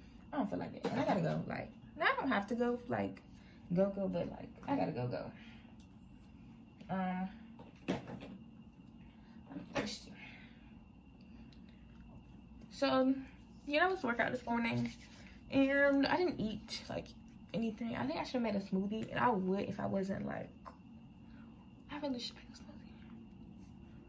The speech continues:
I'm gonna make a smoothie. No, I'm not gonna make a smoothie. I'm gonna eat this Nutrigrain bar. Actually, y'all think I should make a smoothie? I don't freaking know.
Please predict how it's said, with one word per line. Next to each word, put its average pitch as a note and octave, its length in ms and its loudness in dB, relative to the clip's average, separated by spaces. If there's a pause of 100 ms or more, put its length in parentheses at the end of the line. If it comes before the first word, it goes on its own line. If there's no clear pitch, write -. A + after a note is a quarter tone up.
(1700)
I'm A#3 120 0
gonna - 140 -2
make - 160 -6
a - 40 -4
smoothie. - 340 -8
No, C4 120 0 (960)
I'm - 100 -2
not - 120 -2
gonna - 120 -8
make - 120 -12
a - 40 -12
smoothie. - 300 -10 (480)
I'm B3+ 100 -4
gonna - 120 -4
eat - 80 -10
this A#3 120 -6
Nutrigrain C4+ 460 2
bar. B3+ 460 2 (1120)
Actually, D#4 720 -2 (1300)
y'all F4 140 6
think F#4 100 -4
I F4+ 60 2
should - 100 -8
make E4+ 120 -2
a - 20 -12
smoothie? F4+ 300 -4
I - 140 -10
don't - 160 -8 (140)
freaking F#3+ 320 -2
know. G3 220 -2